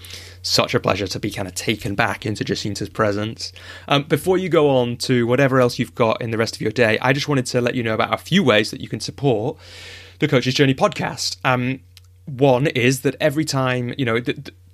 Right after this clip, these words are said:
really the way that this podcast has, has reached its audience is by people like you sharing it. So if you know someone who's just starting out as a coach or who you think would love this conversation or more like it, please share it. Um,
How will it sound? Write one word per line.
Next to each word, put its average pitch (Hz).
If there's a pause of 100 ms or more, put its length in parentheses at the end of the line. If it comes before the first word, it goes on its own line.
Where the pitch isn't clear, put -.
really 160
the 135
way 143
that 127
this 123
podcast -
has, 117
has 120
reached 123
its -
audience 107
is 107
by 107
people 143
like 131
you 113
sharing 101
it. -
So 120
if 107
you 156
know 143
someone 131
who's 110
just -
starting 117
out 107
as -
a 107
coach 160
or 107
who 110 (280)
you 113
think 147
would 131
love 135
this 143
conversation 123
or 110
more 113
like 110
it, -
please 120
share 110
it. 135 (300)
Um, 120